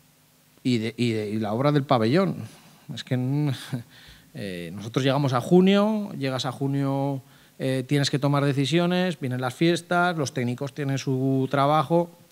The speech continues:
Es que te vuelvo a re-, vuelvo a repetir, es que ya nos gustaría a nosotros tener disposición, pero una, una cosa es la labor de los técnicos, que tiene que llevar su tr-, su trabajo del día a día, y otra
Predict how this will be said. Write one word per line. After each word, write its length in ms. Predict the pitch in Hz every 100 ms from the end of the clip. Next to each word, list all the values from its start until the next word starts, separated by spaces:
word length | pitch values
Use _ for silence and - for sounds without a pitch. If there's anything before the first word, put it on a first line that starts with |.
| - _ _ _
Es 60 | -
que 80 | 131
te 60 |
vuelvo 200 | 139 135
a 40 | 156
re-, 80 |
vuelvo 280 | 147 127 127
a 40 | 147
repetir, 400 | 135 120 151 143
es 80 | -
que 160 | 135 131
ya 180 | 123
nos 140 | 127 135
gustaría 540 | 151 - 127 147 170
a 20 |
nosotros 540 | 120 131 139 139 139 -
tener 220 | 127 123
disposición, 560 | 117 - 113 110 110 101 - - -
pero 200 | - 123
una, 240 | 127 123 135
una 200 | 135 120
cosa 260 | 156 151 135
es 100 | 107
la 120 | 110
labor 260 | 101 107
de 80 | 113
los 180 | 123 123
técnicos, 600 | 165 180 175 180 208 202
que 100 | 123
tiene 220 | 113 113
que 80 | 113
llevar 280 | 110 143 156 - - - - -
su 180 | -
tr-, 180 | 135 147 -
su 180 | - 135
trabajo 500 | 151 135 165 - 135
del 200 | 110 107
día 180 | 123 135
a 40 |
día, 360 | 151 160 190 - - - - _
y 160 | 143 123
otra 440 | 123 113 135 175